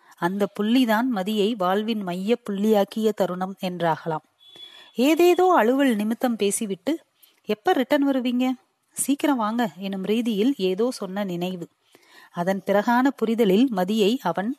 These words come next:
கொண்டாடினான். அவள் தீர்க்கிறாள் இப்போது என தோன்றியது செழியனுக்கு. நேருக்கு நேர் சண்டையெல்லாம் சமாளித்து விடலாம்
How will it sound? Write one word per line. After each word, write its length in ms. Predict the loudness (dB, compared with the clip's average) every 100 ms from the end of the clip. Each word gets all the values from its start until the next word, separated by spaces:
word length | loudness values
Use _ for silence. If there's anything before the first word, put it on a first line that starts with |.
| -6 -6
கொண்டாடினான். 720 | -2 0 2 0 -2 -6 -8 _ _ _ _ _ _ -8
அவள் 340 | 0 0 0 -6 -4
தீர்க்கிறாள் 540 | -2 -2 -4 -2 -2 -4 -18 _ _ _ _ _ _
இப்போது 540 | -10 -6 -4 -4 -6 -8
என 400 | -6 -2 -4 -6 _
தோன்றியது 600 | -4 -2 -2 -2 -2 -4 -2
செழியனுக்கு. 580 | -2 -2 -4 -8 -14 _ _ _ _ _ _ _ -20 -20 _
நேருக்கு 380 | 2 4 4 4
நேர் 220 | 4 2 2
சண்டையெல்லாம் 640 | 0 2 4 4 4 4
சமாளித்து 540 | 0 -2 0 0 0 -2
விடலாம் 400 | 0 2 0